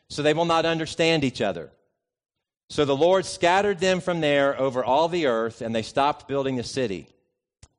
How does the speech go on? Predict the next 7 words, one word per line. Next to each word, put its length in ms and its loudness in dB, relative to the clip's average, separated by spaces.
This 240 2
is 140 -4
why 500 0
it 140 -6
was 100 -10
called 420 -4
Babel, 480 0